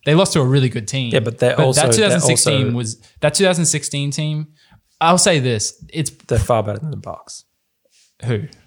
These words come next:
Speaker 2: That, that Warriors team is far more talented than the Bucks.
Speaker 1: More talented than them in two thousand fifteen?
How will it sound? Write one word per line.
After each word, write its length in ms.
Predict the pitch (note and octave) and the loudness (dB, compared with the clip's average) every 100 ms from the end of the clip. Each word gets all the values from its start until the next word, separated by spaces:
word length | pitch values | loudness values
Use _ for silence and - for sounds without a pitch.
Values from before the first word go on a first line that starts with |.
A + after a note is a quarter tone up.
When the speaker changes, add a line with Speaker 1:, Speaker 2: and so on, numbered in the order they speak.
| _ _ - | _ _ -8
Speaker 2:
That, 240 | G#2+ G2 | -8 -6
that 260 | C3+ A2+ - | -12 -10 -8
Warriors 320 | A2 G2+ G#2+ | -6 -6 -8
team 220 | - C#3+ | -10 -10
is 80 | A#2 | -8
far 180 | - G#2 | -8 -8
more 140 | G2+ | -10
talented 420 | - A#2 - - | -12 -12 -12 -14
than 100 | C3 | -14
the 60 | - | -14
Bucks. 460 | - G1+ - - - _ _ _ _ _ _ _ _ _ _ _ _ _ _ _ _ _ _ _ _ _ _ _ _ _ _ _ | -14 -16 -16 -20 -20 _ _ _ _ _ _ _ _ _ _ _ _ _ _ _ _ _ _ _ _ _ _ _ _ _ _ _
Speaker 1:
More 200 | C#3 C#3 | 0 0
talented 400 | C3+ C3 C3+ C3+ | 0 -4 -4 -6
than 160 | B2 A2+ | -6 -4
them 200 | A2+ A2 | -4 -4
in 140 | G#2+ | -6
two 120 | - | -6
thousand 240 | A#2+ A2 G#2 | -6 -6 -8
fifteen? 540 | - A2 - E3+ G#3 | -10 -14 -8 -8 -8